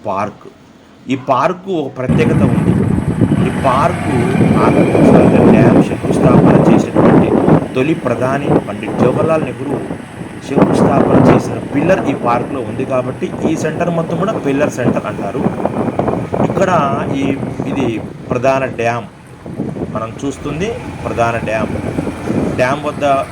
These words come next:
డ్యామ్ మీదకి ఎలో లేదు కాబట్టి గేటు వద్ద నుండే పర్యాటకులు చూసి ఆనందపడుతున్నారు. ఇది ప్రధాన డ్యామ్. మనం నాగార్జున సాగర్ పైలాన్ పిల్లర్ సెంటర్ వద్ద ఉన్నాము.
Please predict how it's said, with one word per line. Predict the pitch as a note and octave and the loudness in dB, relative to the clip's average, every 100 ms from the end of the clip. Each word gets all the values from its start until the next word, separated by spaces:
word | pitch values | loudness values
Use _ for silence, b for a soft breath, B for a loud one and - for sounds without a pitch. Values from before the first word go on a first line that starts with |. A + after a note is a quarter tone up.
| - - - - - - - A2+ | -12 -16 -16 -16 -16 -16 -6 -2
డ్యామ్ | C3 D3+ | -2 -2
మీదకి | D3+ C#3+ C#3+ C#3+ A2+ | -8 -8 -8 -8 -4
ఎలో | C3+ C3 | -2 -2
లేదు | B2+ C3+ | -2 0
కాబట్టి | C#3+ D3 C#3 G#3 - A2+ | -2 -2 -4 -6 -6 -4
గేటు | B2 B2+ C3 | -4 -2 -4
వద్ద | B2+ C3 | -4 -6
నుండే | C3 C#3 C#3 - A#2+ | -6 -4 -4 -6 -4
పర్యాటకులు | A#2+ A#2+ A#2 A#2+ B2 - - - C#3 | -2 -2 -4 -6 -6 -8 -10 -8 -4
చూసి | C#3+ C3 E3 F#3 - - - - - - - - | -4 -4 -6 -6 -8 -8 -8 -8 -8 -8 -6 -4
ఆనందపడుతున్నారు. | A#2 B2+ A#2+ A2+ A2 G#2+ - F2+ - - - - - - - - - - - G2+ | -4 -2 -4 -4 -4 -6 -6 -6 -6 -8 -8 -6 -6 -8 -8 -8 -10 -12 -10 -8
ఇది | A2 - | -8 -8
ప్రధాన | A2 A2+ A#2 G#2+ G2 | -4 -2 -2 -4 -4
డ్యామ్. | G#2+ E2 D2 - - - - - - - - - - - - - - - - B2 | -4 -6 -10 -14 -18 -20 -16 -12 -10 -8 -8 -8 -8 -4 -4 -4 -8 -8 -6 -2
మనం | B2+ C3+ B2 | 0 2 2
నాగార్జున | B2+ D3 D#3 D3 | 2 0 -2 -4
సాగర్ | C#3 C3 B2+ - - A#2+ | -2 -2 -2 -6 -6 -2
పైలాన్ | B2 C3+ B2+ - | 0 0 0 -2
పిల్లర్ | A#2+ C3 | -2 0
సెంటర్ | - - A#2+ | -2 -2 -4
వద్ద | A2+ A2 G#2+ | -2 -4 -2
ఉన్నాము. | G#2+ G#2+ | -2 -2